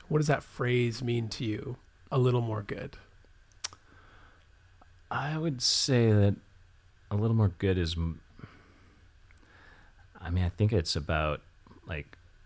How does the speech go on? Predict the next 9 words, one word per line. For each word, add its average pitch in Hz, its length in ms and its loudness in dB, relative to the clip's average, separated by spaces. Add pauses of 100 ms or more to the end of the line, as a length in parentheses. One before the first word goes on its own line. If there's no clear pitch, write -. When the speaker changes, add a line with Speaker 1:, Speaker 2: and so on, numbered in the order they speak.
(340)
Speaker 2:
squeezing 82 1120 -2 (140)
as 78 200 -8
much 78 540 -6 (100)
out 69 260 -8 (1200)
of 82 180 -4
me 76 400 -4
as 73 160 -6
possible. 92 680 -4 (180)
Um, 78 400 -4